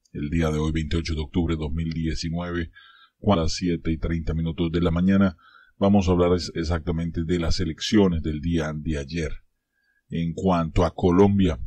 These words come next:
eh, ganó la alcaldesa, eh, de Bogotá, ganó Claudia, la representante de la comunidad L G B T, ganó, eh, Claudia López,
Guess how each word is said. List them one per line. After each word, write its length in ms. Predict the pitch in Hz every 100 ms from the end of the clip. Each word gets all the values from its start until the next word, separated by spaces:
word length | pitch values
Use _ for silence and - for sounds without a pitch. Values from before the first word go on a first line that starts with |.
| - - - -
eh, 360 | 80 78 78 73 67 71
ganó 440 | 82 80 82 85 85 85 87
la 280 | 90 87 85
alcaldesa, 880 | 82 78 80 76 82 76 82 76 - _ _ - _ -
eh, 340 | 80 71 67 76
de 80 | 82
Bogotá, 640 | 80 87 82 104 85 - -
ganó 500 | - 71 76 78 76 -
Claudia, 680 | 85 80 82 82 82 71 64 - _ _ - _ _ -
la 240 | 73 76
representante 720 | 76 73 76 80 78 78 85
de 100 | 85
la 80 | 80
comunidad 480 | 85 78 76 76 76
L 160 | 76
G 160 | 76 80
B 140 | 80
T, 320 | - 98 90 _ _ _ _ _ _ _ _
ganó, 540 | 73 76 78 76 73 -
eh, 300 | 76 76 -
Claudia 380 | 90 85 85 82
López, 720 | 107 - - - - -